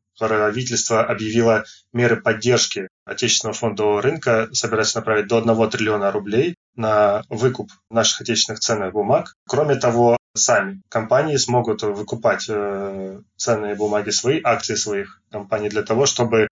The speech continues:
поддержать котировки. То есть, э, ценные бумаги в российские сильно упали, но есть меры поддержки. Тут еще что нужно сказать. Инвестировать или нет, зависит, конечно, от финансовых целей. От того, какие цели вы сами перед собой ставите.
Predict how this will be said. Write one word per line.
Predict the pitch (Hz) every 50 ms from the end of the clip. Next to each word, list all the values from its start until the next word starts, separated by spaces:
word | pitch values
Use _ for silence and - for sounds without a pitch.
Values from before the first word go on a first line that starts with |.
| _ _ _
поддержать | - 110 107 113 113 - 135 131 123
котировки. | - 123 117 - 110 107 107 95 - - - _ _ _ _ _
То | - 107
есть, | 98 - - -
э, | 110 104 104 104 110 113 110 110 - _ _ _ _
ценные | - 139 131 120 113
бумаги | 107 107 110 107 101 104
в | 101 101
российские | 107 107 - - 110 - - 107
сильно | - - 131 110 104 104 104
упали, | 101 - - 160 202 104 104 98 - - _ _
но | - 113 110 104 104
есть | 101 107 147 - - -
меры | 110 113 - -
поддержки. | - 110 104 98 101 95 92 - - - - - _ _ _ _
Тут | - - - -
еще | 131 - 147 135 123
что | - - - 131
нужно | 120 120 - 117 110
сказать. | - - 117 107 - 95 95 - - - - -
Инвестировать | 131 127 127 127 - - 147 135 123 120 131
или | 120 120
нет, | 131 160 185 180 - _
зависит, | - 135 104 101 113 127 143 - 135 120 -
конечно, | - 123 127 123 - 120
от | - - 131 123
финансовых | - 127 113 113 117 110 - - 107 95 -
целей. | - - 104 92 92 92 - _ _ _ _ _ _ _ _ -
От | 180 - -
того, | - 131 - 226
какие | - - - - 127 120 120 117 117 110
цели | - - 135 135 120 120
вы | 110 104 110
сами | 107 - 117 107 104 98
перед | - 107 104 101 -
собой | - 104 98 101 95
ставите. | - - 104 95 92 92 - -